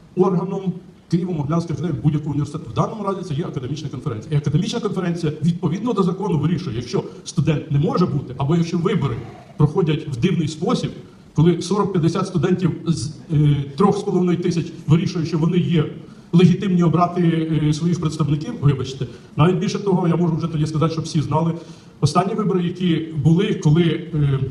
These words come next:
я подивився на це, навіть тільки став тоді, ну, почав, е,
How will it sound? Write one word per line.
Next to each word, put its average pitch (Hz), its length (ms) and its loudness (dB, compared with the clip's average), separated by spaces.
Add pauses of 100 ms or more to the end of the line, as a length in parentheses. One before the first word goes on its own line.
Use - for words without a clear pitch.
(760)
я 147 140 4
подивився 160 460 2
на 139 80 0
це, 147 120 -2
навіть 143 180 0
тільки - 200 -2
став - 180 -4
тоді, 131 280 -4 (100)
ну, 139 100 -2
почав, - 400 -4 (400)
е, 120 240 0